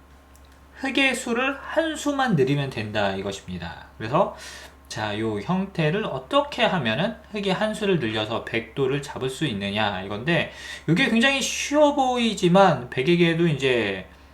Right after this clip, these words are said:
이 저항 수단이 만만치가 않아서 쉽지가 않습니다. 일단 이 문제를 많이 보신 분들은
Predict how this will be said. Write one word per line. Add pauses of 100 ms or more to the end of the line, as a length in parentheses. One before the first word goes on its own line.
(540)
이
저항
수단이
만만치가
않아서
쉽지가
않습니다. (1600)
일단
이
문제를
많이
보신
분들은